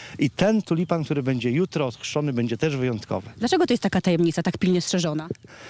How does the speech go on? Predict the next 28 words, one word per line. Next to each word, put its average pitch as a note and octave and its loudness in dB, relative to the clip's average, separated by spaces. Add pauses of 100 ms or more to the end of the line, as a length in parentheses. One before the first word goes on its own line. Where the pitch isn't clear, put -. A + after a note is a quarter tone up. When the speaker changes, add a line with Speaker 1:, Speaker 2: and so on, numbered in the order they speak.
(240)
Speaker 1:
No B3 4
myślę, A3 4
że G3 0
musimy, F#3+ 0
y, D#3 -2
troszeczkę F3 -2
emocji E3+ -2
zostawić D#3+ -2
na E3 0
dzień E3 0
Speaker 2:
<laughs> F3 0
Speaker 1:
jutrzejszy, A#3+ -2
żeby C#3 -2
jak D#3 -2
Speaker 2:
Dozować C#4+ -2
Speaker 1:
najwięcej, C4+ -4
Speaker 2:
emocje. G#3+ -6
Speaker 1:
y, F#3 0 (340)
y, D3+ -2 (120)
przyjaciół, E3+ -2
znajomych D3+ -2
przyjechało D3+ -2
zobaczyć D3 -6
na F#3 -2
żywo F#3 -2
tego A2 -6
tulipana. G2 -10 (140)
Speaker 2:
Y, F#3+ -6